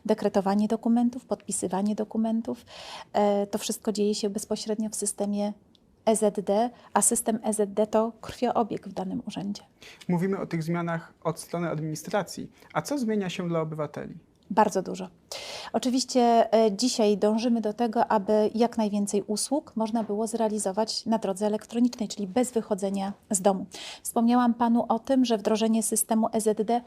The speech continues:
Speaker 1: optymalizuje procedury wewnątrz jednostki, a to oznacza, że skracamy też czas załatwienia sprawy. Ale też bardzo ważnym ist-, elementem,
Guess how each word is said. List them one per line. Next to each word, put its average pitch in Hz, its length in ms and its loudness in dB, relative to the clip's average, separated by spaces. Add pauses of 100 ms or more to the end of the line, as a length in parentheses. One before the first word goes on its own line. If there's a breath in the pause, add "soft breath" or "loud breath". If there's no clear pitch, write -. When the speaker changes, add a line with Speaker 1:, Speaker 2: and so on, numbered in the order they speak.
(160 loud breath)
Speaker 1:
optymalizuje 220 760 0
procedury 214 560 0 (160)
wewnątrz 214 480 2
jednostki, 208 400 0
a 339 60 4
to 349 80 2
oznacza, 302 320 2
że 247 160 0 (200 loud breath)
skracamy 247 680 2
też 220 260 -6
czas 214 400 -2 (140)
załatwienia 202 600 4
sprawy. 196 440 -4 (600 loud breath)
Ale 226 280 8
też 220 200 -2
bardzo 214 300 4
ważnym 220 340 0
ist-, - 460 -6
elementem, 226 680 4